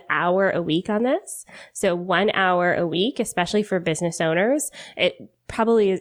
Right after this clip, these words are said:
ends up being more for content creators, but for business owners, a one hour a week is a great kind of metric to start flexing those muscles. And then you can s-, expand to two hours and three hours and, like, really get comfortable in creating, uh, content in that space.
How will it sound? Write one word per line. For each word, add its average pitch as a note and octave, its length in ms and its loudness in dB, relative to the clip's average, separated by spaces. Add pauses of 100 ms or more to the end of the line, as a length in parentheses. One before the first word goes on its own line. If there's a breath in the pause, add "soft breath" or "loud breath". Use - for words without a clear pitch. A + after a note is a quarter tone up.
ends F#3+ 220 2
up E3 80 -2
being E3+ 220 0
more E3+ 240 2
for F3 120 -6
content E3 440 -2
creators, E3+ 600 0
but - 140 -4
for F#3+ 140 -4
business F#3+ 440 0
owners, F3 540 0 (460 loud breath)
a G3 80 2
one G3 260 0
hour A#3 320 2
a F#3+ 80 2
week G3 500 0
is G#3 200 0
a G3 60 0
great F#3 800 -2 (280)
kind F#3 200 0
of E3+ 120 -2
metric F3+ 800 0
to A3+ 140 -2
start - 320 0
flexing A#3 560 -2
those G3+ 180 0
muscles. A3 560 2
And G3+ 160 0
then F3+ 160 2
you F3 160 0
can F#3 160 0
s-, - 260 -6
expand F3+ 440 -2
to A3 100 0
two A#3 240 0
hours - 420 -6
and F#3+ 160 -2
three A3+ 220 2
hours E3 360 -2
and, E3+ 80 -2
like, E3 140 0 (280 loud breath)
really B3 400 4
get G#3 160 0
comfortable F#3 460 -2
in D#3 120 -2
creating, D3 680 0
uh, D3 140 -2
content - 460 -4
in - 100 -2
that - 200 -4
space. - 480 -6